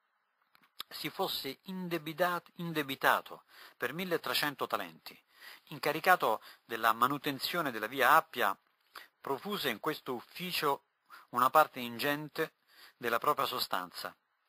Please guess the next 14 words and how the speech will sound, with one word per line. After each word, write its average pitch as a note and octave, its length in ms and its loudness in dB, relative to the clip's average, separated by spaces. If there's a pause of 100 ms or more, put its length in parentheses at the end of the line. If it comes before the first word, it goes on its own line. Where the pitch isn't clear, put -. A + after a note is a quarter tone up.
(140)
Eletto C#3 640 -2 (120)
edile, A2+ 560 -8 (380)
offrì - 340 -4
al C#3 140 0
popolo C3 540 0 (120)
uno A2 220 -10
spettacolo A#2+ 760 0 (420)
cui C3 200 -10
presero C#3 440 -2
parte C#3+ 500 2
trecentoventi C3+ 960 -2
coppie C3+ 420 -2
di G#2+ 160 -16
gladiatori A#2 760 -2